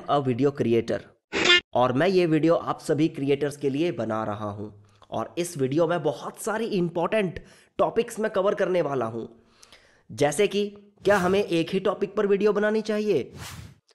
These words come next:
हमें रीच कैसे मिलेगी, हमें अपनी रीच कैसे बढ़ानी है अपने वीडियो की, अपने चैनल की, वीडियोज़ कितने टाइम बाद डालनी चाहिए और क्या मिक्स टॉपिक कंटेंट डालने से हमारे चैनल की रीच डाउन हो जाएगी,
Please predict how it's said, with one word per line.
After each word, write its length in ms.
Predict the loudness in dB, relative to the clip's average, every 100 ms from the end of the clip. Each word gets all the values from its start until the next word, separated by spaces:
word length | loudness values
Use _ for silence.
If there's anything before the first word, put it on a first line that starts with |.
| _ _ -8
हमें 260 | 0 2
रीच 300 | 4 2 0 -2
कैसे 280 | -2 0
मिलेगी, 440 | 2 2 2 0 -4 -2
हमें 140 | 0
अपनी 220 | 0 0 0
रीच 260 | 0 -2
कैसे 240 | -4 -2 0
बढ़ानी 360 | 0 2 2
है 100 | 2
अपने 260 | 0 0 0
वीडियो 360 | 0 2 2 2
की, 140 | 0
अपने 200 | -2 -2
चैनल 380 | -4 -4 -2 -2
की, 220 | -2 -6 -6 -12 _ _ _ -18 -16 -16 -2
वीडियोज़ 400 | 2 4 2 0
कितने 320 | -4 0 0 2
टाइम 280 | 2 2
बाद 180 | 2 2
डालनी 300 | 2 2 2
चाहिए 460 | 2 2 4 2 2 -4 -14 -18 -12 2
और 300 | 4 4 2 -6 -18 _ _
क्या 160 | 2 2
मिक्स 420 | 4 2 0 -6 -14 _ _
टॉपिक 420 | -2 0 -2 -4 -2
कंटेंट 420 | -2 2 2 2
डालने 360 | 2 2 2 0
से 240 | 2 2
हमारे 440 | 2 0 0 0 0
चैनल 360 | 0 0 2 0
की 160 | 0
रीच 360 | 0 0 -2 -2
डाउन 280 | 0 2 2
हो 100 | 2
जाएगी, 400 | 2 0 0